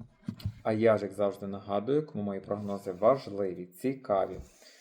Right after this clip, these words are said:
Хто ще не підписаний на мій YouTube канал, обов'язково це зробіть. Також поширте відео, пишіть ваші коментарі, ставте вподобайки. І хто має бажання, відтепер може стати спонсором мого YouTube каналу.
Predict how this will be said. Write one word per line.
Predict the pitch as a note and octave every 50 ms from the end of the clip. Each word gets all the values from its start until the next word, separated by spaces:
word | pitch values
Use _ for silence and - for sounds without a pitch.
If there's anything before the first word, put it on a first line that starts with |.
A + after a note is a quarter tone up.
| - - - - - -
Хто | - - - A2+
ще | A2 A2 - A2
не | G#2 G#2
підписаний | G2+ G#2 G2+ - A2 G#2 G#2 - G#2 G2+ G2
на | G2+
мій | G2+ G2+
YouTube | G2 - G2+ G2+
канал, | - - G#2 G#2+ G#2 G#2
обов'язково | G2 G2+ G#2 G#2 - - G#2 F#2+ G2
це | F#2+ - G#2 G#2
зробіть. | G#2 G#2+ A2+ A#2 A#2 B2+ C#3+ F3 - -
Також | - A2 G#2 - G2+ - -
поширте | - A2+ A#2 A#2 - - G#2+ G2+ - - - G2+
відео, | G2 G2 G2+ G#2 A#2 C3 C3+ D3 D#3 D#3+ E3 E3+ E3+ - - - _ -
пишіть | G#2 G2+ - - G2+ - -
ваші | G2 G2+ G#2 A#2+ C3+ - C#3
коментарі, | - - C#3+ C#3+ C#3 C#3 - C3+ C3+ C#3
ставте | C#3 - - - - - - G#2
вподобайки. | - - - G2 G2 G2+ F2+ G2 G2+ G#2 A#2+ C3 C3 - D#3+ D#3+ D#3+ - - - - _ _ _ - - - - -
І | B2 C3+ F3 G3
хто | F#3+ - - B2
має | A2+ A2 A2 A2+ A2
бажання, | G2+ G2+ G2 G2 G#2+ G#2 A#2+ C3 C#3 C#3 C3+
відтепер | A2 G#2 - - - - A2 A#2+ B2+ A#2
може | G#2 G#2+ G#2+ G#2
стати | - - - A2 A2 - - G#2
спонсором | - - _ - A#2+ C#3 D#3+ D#3+ D#3+ - E3 D3+ A#2
мого | F#2+ F#2+ G#2 A2+ B2 A#2
YouTube | F#2+ F2 - - A2 A2 -
каналу. | - - A2 A2+ G#2 F#2+ F2 E2+ -